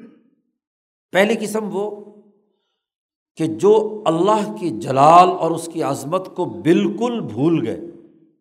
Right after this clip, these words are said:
جیسے شاہ صاحب نے بدور بازغہ میں اس کی مثال دی ہے، جیسا کہ یہ آتش پرست ہے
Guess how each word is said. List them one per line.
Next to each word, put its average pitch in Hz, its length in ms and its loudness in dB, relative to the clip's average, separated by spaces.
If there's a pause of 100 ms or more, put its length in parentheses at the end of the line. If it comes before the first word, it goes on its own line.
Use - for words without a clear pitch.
(1300)
جیسے 147 560 -4 (540)
شاہ 147 180 -6
صاحب 165 260 -2
نے 160 80 -4
بدور 143 260 -4
بازغہ 143 420 -2
میں 160 120 -10
اس - 120 -10
کی 156 100 -12
مثال 139 480 -6
دی 143 160 -8
ہے، 139 80 -6
جیسا 139 340 -10
کہ 139 120 -16
یہ 139 200 -10
آتش 139 340 -8
پرست 131 380 -10
ہے - 60 -20